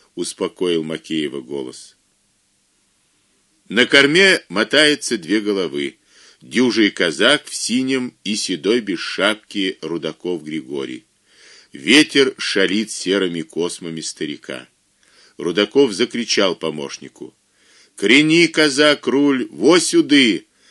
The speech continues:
закричав, мотнув головой старчески, но задорно.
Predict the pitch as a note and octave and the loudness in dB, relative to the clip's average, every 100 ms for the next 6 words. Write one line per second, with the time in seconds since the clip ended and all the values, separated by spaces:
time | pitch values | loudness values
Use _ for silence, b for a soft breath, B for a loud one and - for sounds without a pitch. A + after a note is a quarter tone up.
0 | b b b F2 F#2+ G#2 - A2+ A#2 - | b b b -4 -2 -2 0 2 2 2
1 | F2 G2+ - G#2 F2+ D#2 F#2+ F#2 F#2 E2+ | -4 -4 -4 -4 -4 -2 -2 0 -2 -4
2 | - - G#2+ G#2+ - E2+ - E2+ F2+ E2+ | -4 0 0 0 -6 -10 -8 -8 -8 -6
3 | E2+ D#2 D2 B1+ B1 | -8 -6 -8 -10 -16